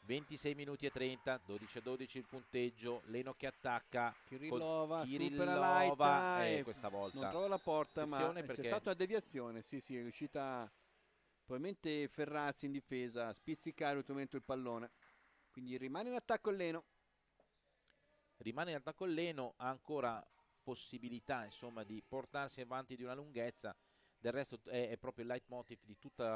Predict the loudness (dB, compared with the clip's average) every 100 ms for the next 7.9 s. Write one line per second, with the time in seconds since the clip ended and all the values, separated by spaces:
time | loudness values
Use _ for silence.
0 | 0 -2 -8 -10 -8 -8 -10 -10 -12 -8
1 | -6 -4 -4 -4 -2 -4 -4 -4 -2 -4
2 | 0 2 4 4 6 6 6 6 2 2
3 | 4 4 4 2 2 2 2 2 4 6
4 | 6 6 4 4 4 2 2 2 4 4
5 | 4 4 2 2 0 0 -2 0 -2 -4
6 | -8 -18 -16 -14 -6 -2 0 0 2 4
7 | 6 4 4 2 4 4 4 2